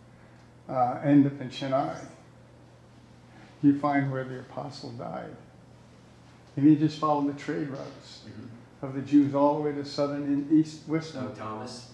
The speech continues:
Speaker 1: Yeah, yeah, Thomas. You can go all the way.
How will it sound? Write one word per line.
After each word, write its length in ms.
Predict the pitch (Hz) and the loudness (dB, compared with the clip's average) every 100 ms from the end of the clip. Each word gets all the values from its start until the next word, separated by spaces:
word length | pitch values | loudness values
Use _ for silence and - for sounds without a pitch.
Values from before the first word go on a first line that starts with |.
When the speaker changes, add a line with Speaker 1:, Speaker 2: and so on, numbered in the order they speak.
| - | -2
Speaker 1:
Yeah, 140 | 143 143 160 156 156 - - - - - - | -2 -2 -8 -10 -12 -14 -18 -20 -20 -20 -18
yeah, 80 | 151 - | -18 -14
Thomas. 340 | - 147 127 - - - - - - | -6 -4 -4 -8 -20 -20 -20 -16 2
You 80 | 139 | 4
can 80 | 131 | 6
go 140 | 135 | 6
all 280 | 139 143 143 | 6 8 6
the 60 | 143 | 6
way. 380 | 147 147 131 | 4 4 2